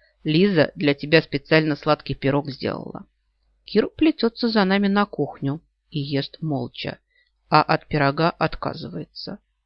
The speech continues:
«Почему?» удивляюсь я. «Ты же вроде любишь сладкое». «Не люблю ягоды», ворчит Кир. «Ну вот».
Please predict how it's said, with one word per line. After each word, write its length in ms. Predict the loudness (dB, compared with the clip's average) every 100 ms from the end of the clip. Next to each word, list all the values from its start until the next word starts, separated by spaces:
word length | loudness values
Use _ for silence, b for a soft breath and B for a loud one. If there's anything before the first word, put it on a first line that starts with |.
| _ _ _ _ _ _ _ -8
«Почему?» 640 | -6 -2 0 2 2 0 _ _ -10
удивляюсь 540 | -4 0 0 -2 -6
я. 240 | -10 -10 -14 _ _ 2
«Ты 120 | 4
же 120 | 4
вроде 360 | 6 4 4 0
любишь 380 | 2 2 0 -4
сладкое». 580 | 0 0 -2 -6 -6 -6 _ _ _ _ _ _ _ -2
«Не 140 | 2
люблю 300 | 2 2 2
ягоды», 580 | 6 6 6 0 -2 -6 _ _ -12
ворчит 460 | -12 -10 -14 -14
Кир. 280 | -12 -12 -12 _ _ _ _ -2
«Ну 200 | 0 0
вот». 420 | -2 -8 _